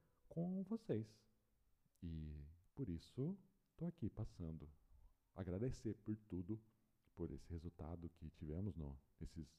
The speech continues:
vinte e dois episódios do ted. E pra dizer que sou muito grato,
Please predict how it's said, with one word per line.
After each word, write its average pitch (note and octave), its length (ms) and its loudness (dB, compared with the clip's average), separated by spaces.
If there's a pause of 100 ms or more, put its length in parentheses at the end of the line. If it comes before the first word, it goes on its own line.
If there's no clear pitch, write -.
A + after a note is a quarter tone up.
(180)
vinte - 200 6
e - 40 -2
dois G2 160 6
episódios E2+ 400 0
do F2+ 120 -2
ted. E2+ 280 0 (560)
E B2+ 60 2
pra D#3 180 0
dizer A#2+ 380 4
que D#2 320 -6 (880)
sou F3 120 4
muito B2 300 6
grato, E2+ 480 2